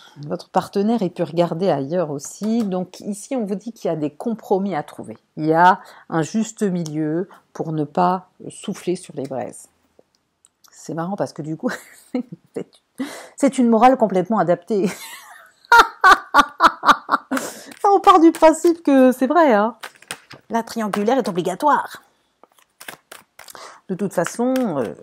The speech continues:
le, le ou la partenaire ne supporterait pas toute cette énergie.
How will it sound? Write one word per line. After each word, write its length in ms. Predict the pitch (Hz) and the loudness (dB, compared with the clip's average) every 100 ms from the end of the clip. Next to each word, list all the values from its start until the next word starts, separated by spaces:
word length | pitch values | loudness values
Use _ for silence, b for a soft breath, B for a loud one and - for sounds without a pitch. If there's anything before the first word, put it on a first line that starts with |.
| - | -18
le, 460 | 80 131 151 180 - | -14 -6 0 0 0
le 200 | 180 233 | 2 4
ou 100 | 226 | 6
la 100 | 190 | 2
partenaire 440 | 165 - 170 247 | 2 -2 0 0
ne 80 | 190 | -2
supporterait 400 | - - 156 - | -6 -8 -8 -8
pas 100 | 226 | -8
toute 180 | - - | -8 -10
cette 160 | 156 147 | -10 -8
énergie. 380 | 135 127 117 | -10 -12 -16